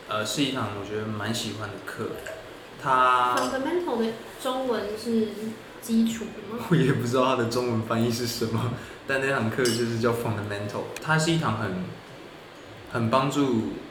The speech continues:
Speaker 1: 呃，我们在设计课的一堂课，因为它让我们自己去探-，它让我们去学习，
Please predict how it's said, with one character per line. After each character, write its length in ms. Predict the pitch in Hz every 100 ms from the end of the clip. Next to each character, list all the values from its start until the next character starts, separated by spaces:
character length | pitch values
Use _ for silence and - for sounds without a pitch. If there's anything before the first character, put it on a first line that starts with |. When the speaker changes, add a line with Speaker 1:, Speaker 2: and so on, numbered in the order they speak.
| 110
Speaker 1:
呃， 380 | 104 92 87 87 -
我 120 | 107
们 120 | 104
在 320 | 107 113 107
设 200 | 104 123
计 180 | 110 110 -
课 140 | 113
的 100 | 95
一 140 | 95 98
堂 140 | 98 80
课， 200 | 80 101 - - - - - -
因 140 | 131 127
为 100 | 131
它 220 | 131 127
让 280 | 127 127 113
我 120 | 98
们 140 | 95 92 92
自 100 | -
己 140 | 117 107
去 120 | 110
探-， 300 | - 113 101 - - - -
它 140 | 156
让 140 | 175 156
我 60 |
们 100 | 110
去 160 | 110 147
学 280 | - 113 113
习， 440 | 110 110 104 107